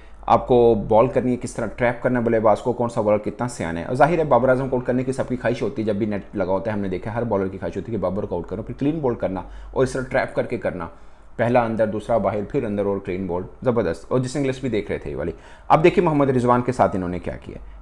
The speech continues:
पहला बॉल ये, और रिजवान के साथ थोड़ी सी वो कर रहे हैं बॉल की मूवमेंट के ऊपर बात। आगे से रिजवान है, दूसरा बॉल देखिएगा कैसे रिजवान कैसे खेल रहे हैं, फिर उन्होंने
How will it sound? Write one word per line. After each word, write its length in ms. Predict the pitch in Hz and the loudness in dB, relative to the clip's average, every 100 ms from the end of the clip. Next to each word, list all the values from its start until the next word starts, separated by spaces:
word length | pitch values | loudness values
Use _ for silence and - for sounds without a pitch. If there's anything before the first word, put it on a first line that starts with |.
| - 135 | 0 2
पहला 200 | 139 120 | 6 6
बॉल 180 | - - - - - - - - - - - - - - - - - - - - - - - - - - - - - - - - - - - | 4 -8 -14 -20 -20 -20 -20 -20 -20 -20 -20 -20 -20 -20 -20 -20 -20 -20 -18 -18 -16 -16 -16 -16 -16 -16 -18 -20 -20 -20 -20 -18 -16 -14 -6
ये, 180 | 98 - - - - - - - - - 110 | -6 -6 -12 -20 -20 -20 -20 -18 -20 -2 2
और 240 | 110 110 | 2 2
रिजवान 340 | 113 113 113 117 | 0 2 2 0
के 80 | 117 | 0
साथ 160 | 107 | 0
थोड़ी 200 | 104 107 | 0 -2
सी 240 | 104 143 - - | 0 -2 -4 -10
वो 380 | - 98 95 90 - | -4 2 2 2 2
कर 120 | 98 | 0
रहे 140 | 87 95 | 0 -2
हैं 280 | 87 80 - - - - | -4 -8 -12 -20 -16 -4
बॉल 220 | 95 98 | 0 0
की 340 | 98 98 85 80 - - - - 107 | 0 -2 -2 -6 -12 -18 -18 -10 -2
मूवमेंट 320 | 113 101 95 | 0 0 -2
के 60 | 95 | -4
ऊपर 200 | 85 76 | -4 -6
बात। 220 | 73 - - - - - - - - - - - | -8 -12 -16 -20 -20 -20 -20 -20 -20 -20 -12 -2
आगे 140 | 110 | 0
से 120 | 123 135 | 2 2
रिजवान 300 | 131 131 175 | 4 4 2
है, 140 | 185 - | -4 -4
दूसरा 240 | 113 120 139 | -2 0 2
बॉल 120 | 127 | 2
देखिएगा 340 | 117 120 113 | 0 0 0
कैसे 400 | 113 101 107 117 | -2 -2 -2 0
रिजवान 300 | 107 101 110 | 0 0 0
कैसे 200 | 113 113 | -2 -4
खेल 200 | 104 110 | -2 0
रहे 100 | 123 | 0
हैं, 60 | 127 | 0
फिर 100 | 101 | 0
उन्होंने 420 | 98 107 127 | 0 0 -2